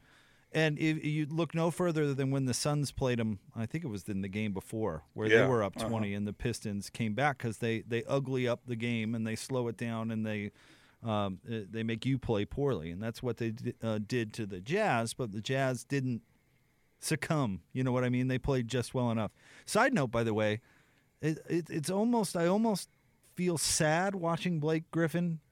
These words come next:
Speaker 1: play basketball, and I'm not trying to take a shot at the guy. He's just a,
Speaker 2: Mm-hmm.
Speaker 1: he's a different player than he was, and it's just, I don't know. It's hard, it's hard to watch.
Speaker 2: Yeah,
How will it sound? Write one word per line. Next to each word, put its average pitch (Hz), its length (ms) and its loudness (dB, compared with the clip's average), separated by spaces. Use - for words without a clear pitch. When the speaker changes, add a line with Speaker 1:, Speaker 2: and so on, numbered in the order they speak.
Speaker 1:
play 175 180 2
basketball, 160 600 2
and 151 100 2
I'm 147 80 4
not 180 220 2
trying 175 320 0
to 143 60 0
take 156 180 -2
a - 40 -4
shot 147 240 2
at 165 80 -2
the 147 80 -10
guy. 165 220 0
He's 185 220 0
just - 260 -4
a, 147 160 2
Speaker 2:
Mm-hmm. 110 220 -8
Speaker 1:
he's 165 200 2
a 147 80 4
different 175 640 -4
player 220 560 -2
than 185 160 0
he 180 120 2
was, 190 420 2
and 151 200 0
it's 156 240 -4
just, - 520 -4
I - 80 -8
don't 160 120 -4
know. 117 300 -2
It's - 100 -20
hard, 165 240 0
it's 135 160 -4
hard 202 220 0
to 175 60 -2
watch. 143 440 -2
Speaker 2:
Yeah, 120 320 12